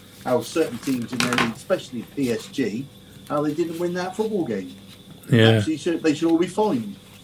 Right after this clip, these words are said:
Speaker 1: <laughs>
Speaker 2: Definitely. Um, interesting to see my old friend, um, Sean. Uh, no, not Sean. Yeah, was it Sean Duffy?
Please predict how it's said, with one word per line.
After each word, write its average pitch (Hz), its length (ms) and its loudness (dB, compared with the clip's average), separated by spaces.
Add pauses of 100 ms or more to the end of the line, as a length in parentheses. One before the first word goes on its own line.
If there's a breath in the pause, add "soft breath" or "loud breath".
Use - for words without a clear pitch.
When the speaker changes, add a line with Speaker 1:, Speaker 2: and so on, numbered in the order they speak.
(120)
Speaker 1:
<laughs> 160 420 -8 (2000 loud breath)
Speaker 2:
Definitely. 117 640 6 (100)
Um, 147 360 6 (380 loud breath)
interesting 208 460 6
to 165 80 6
see 175 200 6
my 165 260 8
old 151 180 8
friend, 143 840 4
um, 123 540 6 (500)
Sean. 151 640 6 (180)
Uh, 139 80 6
no, 123 160 8
not 123 220 6
Sean. 135 380 6
Yeah, 135 340 8
was 170 140 6
it 190 100 8
Sean 240 380 6 (140)
Duffy? 196 440 6